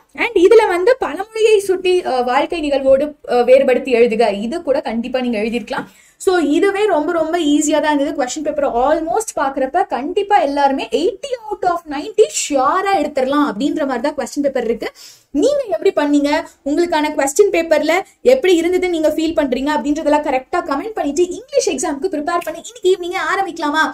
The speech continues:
என்னென்ன படிக்கலாம்? உங்களுக்கு வந்து இங்கிலீஷ்ல first எந்த விஷயம் சொல்லி கொடுக்கணும் அப்படின்றதெல்லாம் கீழே comment பண்ணிட்டு வாங்க. இந்த video like பண்ணிடுங்க.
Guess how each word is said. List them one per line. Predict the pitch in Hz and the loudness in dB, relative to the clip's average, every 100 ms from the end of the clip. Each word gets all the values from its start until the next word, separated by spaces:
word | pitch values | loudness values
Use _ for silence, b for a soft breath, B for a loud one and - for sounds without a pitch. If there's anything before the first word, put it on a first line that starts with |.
| B B | B B
என்னென்ன | 269 294 381 392 | 0 2 0 -2
படிக்கலாம்? | 311 349 339 339 | -2 -4 -6 -4
உங்களுக்கு | 302 294 311 | -2 -2 0
வந்து | 285 294 | 0 -2
இங்கிலீஷ்ல | 311 349 403 359 | -2 2 2 0
first | 359 - 381 440 - | -4 -2 0 2 0
எந்த | 359 370 | -4 -4
விஷயம் | 349 349 | -2 -2
சொல்லி | 330 311 330 | -2 -2 -2
கொடுக்கணும் | 311 330 | -4 -4
அப்படின்றதெல்லாம் | 269 285 294 302 | -4 -4 -2 -2
கீழே | - 349 | -2 -2
comment | 339 277 330 | 0 -4 -6
பண்ணிட்டு | 320 294 339 | -6 -4 -4
வாங்க. | 302 311 | -4 -4
இந்த | 285 | -4
video | 269 330 | -4 -4
like | 302 370 - | -4 -4 -6
பண்ணிடுங்க. | 381 370 | -10 -8